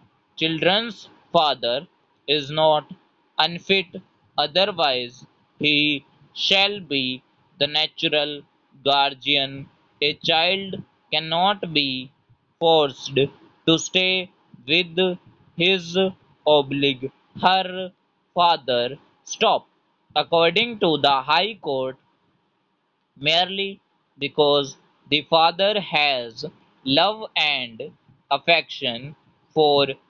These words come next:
his children and is not unfit to take care of the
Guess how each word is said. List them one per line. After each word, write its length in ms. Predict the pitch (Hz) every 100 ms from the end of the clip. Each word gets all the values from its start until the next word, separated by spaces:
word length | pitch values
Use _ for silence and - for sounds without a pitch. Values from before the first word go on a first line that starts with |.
| _ -
his 380 | 196 214 190 208 208 - - _
children 760 | - 196 185 151 131 123 139 175 _ _ _
and 260 | 156 160 160 -
is 400 | 190 208 180 196 202 - _ _
not 520 | 131 143 165 190 208 190 202 196 _ _ -
unfit 580 | 151 170 - 208 208 190 202 202 _ _ -
to 300 | 165 160 160 -
take 420 | 185 202 196 - 202 202 _ _ -
care 540 | 175 185 196 196 202 - _ _
of 300 | 147 147 147 -
the 480 | 139 143 143 139